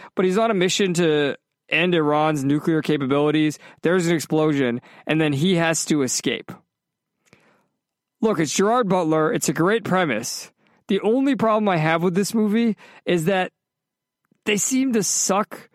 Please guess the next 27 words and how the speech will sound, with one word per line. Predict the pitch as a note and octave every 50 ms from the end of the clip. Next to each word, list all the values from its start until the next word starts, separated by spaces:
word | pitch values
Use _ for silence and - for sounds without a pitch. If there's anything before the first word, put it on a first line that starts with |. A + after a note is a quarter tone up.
| _ _ _ _ _ _ _ _ _
the | - F3+ F3+
interestingness | - - - F#3 F3+ - A3 G#3+ F3+ - - G3+ F#3 F#3 F#3 F3+ D#3 - E3
out | D#3 D#3 E3 F#3+
of | G3 D#3+ A2+
it. | G#2 - _ _ _ _ _ _ _ _ -
Like, | - F#3+ F#3
they | F3 G3
seem | F3+ - A#3+ B3 A#3
to | C4+ A3
try | - - G#3+ G#3 G#3
and | G#3+ G3+ E3+
do | F3+ F#3+
this | E3+ F#3 E3 -
gritty | - - - D#3 E3+ F#3+ G#3 F#3+ E3
realism | C3 C3 C3+ D#3 E3+ F#3+ G#3+ G3+ F#3+ A#3 A3 A3
with | A#3 A#3+ B3+
it | C#4 C#4 - - _ _ - - _ _ -
that | F3+ E3+ -
sort | - - G#3+ G#3+ A3
of | A#3 A3+ G3+ F3 G3 - _ _ _ _ _ _
makes | - D#3 E3+ F#3 F3+ - G#3
me | A3 G#3
afraid | F#3 - - F#3 F#3 F#3 E3+
it's | E3 -
gonna | - - E3+ E3+ D#3+
be | D3+ D3+ C3+ - _ _ -
boring. | - C3+ C#3 C#3 B2 G#2+ - - C#3